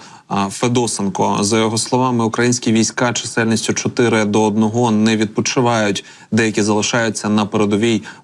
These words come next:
по тридцять або сорок днів поспіль у, а, лисячих норах за кілька метрів від смерті. М,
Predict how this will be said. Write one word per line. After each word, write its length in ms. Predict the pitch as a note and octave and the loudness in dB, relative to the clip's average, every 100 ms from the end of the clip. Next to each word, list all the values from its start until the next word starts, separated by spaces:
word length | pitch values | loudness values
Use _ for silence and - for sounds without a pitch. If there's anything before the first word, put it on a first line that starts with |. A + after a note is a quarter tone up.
| _ | _
по 140 | A2+ | -2
тридцять 600 | - B2 C3 B2 C3 A2 | 0 0 0 0 -2 -2
або 260 | - A2 A2+ | -4 -2 -2
сорок 400 | - B2+ A#2+ G#2+ | 0 0 2 0
днів 220 | G#2+ A#2 | 0 0
поспіль 500 | A2+ A#2+ A#2 - G#2 G2 - | 0 -2 0 0 0 -2 -14
у, 340 | - A2+ A#2 A2+ | 0 2 2 0
а, 300 | A2 G#2 G2+ G2 G#2+ | -2 0 0 -2 -2
лисячих 600 | A2 A2 B2+ A#2 - A2+ | 0 0 0 -2 -4 -2
норах 440 | C3 C3 C3+ G#2 G#2+ | 0 2 2 0 -2
за 100 | G#2 | -2
кілька 280 | B2+ B2 A2 | 0 0 0
метрів 440 | A2 A#2+ - A2+ | 2 0 0 0
від 200 | G#2 A2 | 0 -2
смерті. 500 | - A#2 G2+ - - - - - - _ _ - | 0 0 0 -4 -10 -10 -20 -20 -20 _ _ -2
М, 360 | A2 G#2 G#2 | 2 4 2